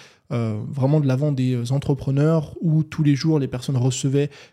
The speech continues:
une masterclass par jour pendant vingt-cinq jours sur le mois de décembre comme un petit chocolat. Et, euh, c'est un projet, voilà, qui m'a pris forcément beaucoup de temps, qui a été assez nouveau dans mon business et que j'ai été très content de réaliser. Cette année, il s'est passé quelque chose, euh,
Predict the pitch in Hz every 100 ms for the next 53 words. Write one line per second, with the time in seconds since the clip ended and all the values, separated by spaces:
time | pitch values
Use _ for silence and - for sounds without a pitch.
0 | _ 165 156 151 147 - 139 - 131 131
1 | 143 131 120 123 156 151 143 131 143 -
2 | 127 120 139 135 - - - 120 117 156
3 | 147 147 151 113 - 147 131 127 131 127
4 | 123 123 202 - - _ 156 180 202 147
5 | 135 131 131 143 - 139 87 143 147 170
6 | 123 123 143 127 - 151 127 151 135 127
7 | 143 - 165 202 - - _ 135 127 160
8 | - 220 175 180 160 147 135 135 151 202
9 | - 160 - 143 135 135 - 175 160 147
10 | 180 151 165 147 127 147 147 131 117 -
11 | _ _ - - _ _ - 170 175 180
12 | 220 208 156 151 160 185 - 156 - 147
13 | 143 120 - 131 117